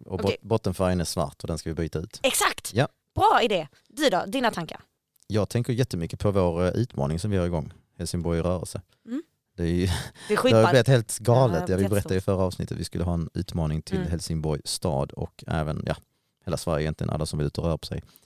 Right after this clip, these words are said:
Speaker 1: Fyra kilometer om dagen i tjugoåtta dagar och vi har, alltså, vi har en grupp där är fyrahundrafemtio medlemmar.
Speaker 2: Det är helt sjukt.
Speaker 1: Och alla bara postar bilder hela tiden och, och det är jättemycket interaktion och alla är superpeppade för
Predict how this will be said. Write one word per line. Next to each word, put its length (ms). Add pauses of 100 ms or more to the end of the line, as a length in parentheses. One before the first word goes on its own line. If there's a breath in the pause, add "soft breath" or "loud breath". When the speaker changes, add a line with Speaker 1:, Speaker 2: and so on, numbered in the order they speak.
(300 soft breath)
Speaker 1:
Fyra 160
kilometer 360
om 40
dagen 220
i 60
tjugoåtta 280
dagar 340 (260)
och 320
vi 160
har, 320
alltså, 180
vi 60
har 100
en 80
grupp 220
där 100
är 120 (300)
fyrahundrafemtio 840
medlemmar. 480 (100)
Speaker 2:
Det 100
är 40
helt 120
sjukt. 140
Speaker 1:
Och 60
alla 120
bara 120
postar 360
bilder 240
hela 200
tiden 380
och, 320
och 80
det 60
är 40
jättemycket 580
interaktion 600
och 100
alla 200
är 200 (240)
superpeppade 720
för 120